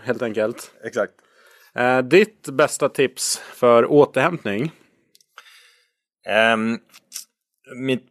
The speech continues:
Speaker 2: personligen bästa tips är egentligen väldigt tråkigt, och det är att, ehm, ta hand om grunden. Ehm, mastering the basics. Eh, och det är att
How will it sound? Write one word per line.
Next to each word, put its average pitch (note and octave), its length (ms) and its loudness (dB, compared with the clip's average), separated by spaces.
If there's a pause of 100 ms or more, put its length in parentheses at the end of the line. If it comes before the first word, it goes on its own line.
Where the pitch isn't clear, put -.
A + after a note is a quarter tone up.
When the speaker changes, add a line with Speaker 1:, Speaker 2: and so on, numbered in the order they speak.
(220)
Speaker 2:
personligen E3+ 580 2
bästa B2 320 2
tips A#2+ 380 -6
är B2+ 160 2
egentligen A#2+ 800 0 (640)
väldigt A2+ 360 -2
tråkigt, C#3+ 720 0
och A#2 120 -14
det A#2+ 200 2
är A2 360 8
att, G#2 580 2
ehm, G2+ 720 0 (500)
ta B2+ 80 -10
hand C#3 540 2
om G2+ 360 -6
grunden. G#2+ 720 0 (720)
Ehm, G2 640 -2 (220)
mastering A#2+ 560 0
the F#2+ 60 -8
basics. - 720 -4 (140)
Eh, G2+ 280 2
och A2+ 260 -4
det C#3 240 -4
är A#2+ 280 6
att A2 280 4